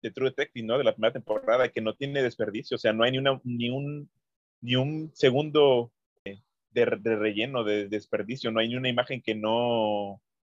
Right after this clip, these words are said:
que no sea poética, incluso las, las imágenes que sirven como, eh, inter para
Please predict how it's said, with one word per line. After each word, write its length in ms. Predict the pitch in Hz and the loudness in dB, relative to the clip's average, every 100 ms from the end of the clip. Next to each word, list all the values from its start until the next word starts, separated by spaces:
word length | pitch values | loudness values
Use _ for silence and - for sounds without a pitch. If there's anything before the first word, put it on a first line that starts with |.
| _ | _
que 60 | 117 | -6
no 80 | 120 | -2
sea 160 | 131 | -2
poética, 360 | 120 131 135 117 | 0 -4 -2 -2
incluso 360 | 113 123 139 | -2 -4 -2
las, 240 | 135 120 _ | -2 -2 _
las 160 | 113 - | -8 -6
imágenes 320 | 113 135 - | -6 -6 -6
que 80 | 110 | -10
sirven 320 | 117 120 131 | -6 -6 -4
como, 920 | 127 117 110 107 104 104 101 98 - _ _ _ _ - | -2 0 2 4 4 2 0 -4 -10 _ _ _ _ 0
eh, 520 | 110 110 107 107 104 - | 4 6 4 2 0 0
inter 360 | 127 147 131 | -2 0 0
para 960 | - 113 110 104 101 101 101 98 98 | 2 2 4 2 0 -2 -4 -6 -8